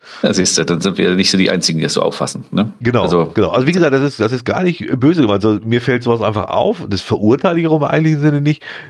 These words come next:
Speaker 2: Nur ich bin dann immer skeptisch, weil das ist mir, ich mag das, ich mag Selbstlob, kann ich einfach überhaupt nicht so richtig drauf ab. Also das ist immer schwierig. Passiert
Speaker 1: Aber wenn's
Speaker 2: bestimmt auch mal, aber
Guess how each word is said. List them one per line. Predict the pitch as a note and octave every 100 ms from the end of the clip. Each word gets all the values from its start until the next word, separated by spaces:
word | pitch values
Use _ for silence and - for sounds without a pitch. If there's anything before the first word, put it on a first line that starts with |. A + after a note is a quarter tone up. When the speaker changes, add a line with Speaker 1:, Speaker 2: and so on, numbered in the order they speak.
| -
Speaker 2:
Nur | - B2+ C#3
ich | C3 -
bin | B2+
dann | B2+
immer | A2 G#2
skeptisch, | - - - - -
weil | F#2
das | G#2+ G2+
ist | G2+
mir, | F#2 F2
ich | F2
mag | F2 -
das, | - -
ich | - -
mag | A2 A2
Selbstlob, | B2+ C3 B2+ G2+ -
kann | - G2+
ich | F2 -
einfach | - E2+
überhaupt | D#2+ E2+ -
nicht | F2 -
so |
richtig | D#2 D#2+ D2+
drauf | - D#2+
ab. | - - - - - - _
Also | - F#2
das | E2 -
ist | -
immer | - C#2 D2+ - _ _
schwierig. | - - D#2+ D#2+ C#2+ - - - - _
Passiert | - F#2 A#2
Speaker 1:
Aber | G#2
wenn's | F#2+ -
Speaker 2:
bestimmt | D#2
auch | D#2 F2
mal, | F#2 E2 E2
aber | D#2 D#2